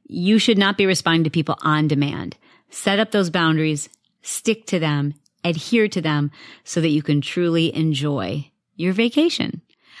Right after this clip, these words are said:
I hope that these tips have been incredibly helpful to you. I think it's really gonna make a lot more sense if you can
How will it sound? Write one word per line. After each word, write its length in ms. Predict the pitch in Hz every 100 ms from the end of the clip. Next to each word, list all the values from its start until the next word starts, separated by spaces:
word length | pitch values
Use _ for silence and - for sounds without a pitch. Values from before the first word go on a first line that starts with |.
| -
I 160 | - 240
hope 340 | 226 311 427
that 160 | - 294
these 220 | 202 202
tips 260 | - 285 -
have 80 | 190
been 140 | 180
incredibly 400 | 165 190 196 170
helpful 320 | 151 165 226
to 120 | 220
you. 200 | 254 311 -
I 40 | 160
think 300 | - 190 233
it's 160 | -
really 260 | 202 202 202
gonna 140 | 208
make 200 | 190 196
a 40 | 180
lot 220 | 180 -
more 120 | 180
sense 320 | - 185 185
if 80 | 170
you 120 | 170
can 240 | 160 160